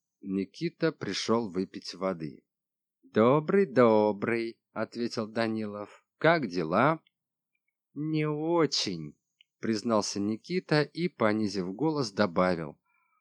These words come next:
"Мать как с цепи сорвалась сегодня". "Не думаю, что это выражение следует применять к близким людям", заметил Данилов, не отводя глаз от джезвы,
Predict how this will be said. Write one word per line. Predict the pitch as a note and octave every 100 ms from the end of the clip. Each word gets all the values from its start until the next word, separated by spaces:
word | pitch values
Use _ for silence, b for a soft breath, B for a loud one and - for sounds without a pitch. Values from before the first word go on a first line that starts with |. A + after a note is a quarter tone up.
| _ -
"Мать | D#3+ D#3+ D#3+ -
как | - C#3+ C#3
с | -
цепи | - C#3 - C3+
сорвалась | C#3+ - B2 A2+ A2+ A2 G#2+ -
сегодня". | - G#2+ A2+ G#2+ G2+ F2+ E2 - _ _ _ _ _ _ _ _ _ _ _
"Не | D2 F#2 C3+
думаю, | D3+ G3+ G#3+ E3 F#2 D2
что | - -
это | A2 G#2+ -
выражение | G2+ A2 B2 A#2 E3 C#3+ F#2
следует | - A2 C3 A#2+ G2+
применять | - G2+ G2 G2+ A#2+ -
к | -
близким | - G#2 - - A2
людям", | A2+ C3+ A#2 E2+ D2+ - _ _
заметил | - - A2 A2+ - F#2+
Данилов, | F2 A2 D3+ F3 D#3 -
не | A#2
отводя | G#2+ - F#2+ F#2+ C#3+
глаз | A2 F#2 G2+ A2
от | G#2 F2+
джезвы, | F2 F2 G2+ F#2 F#2 D#2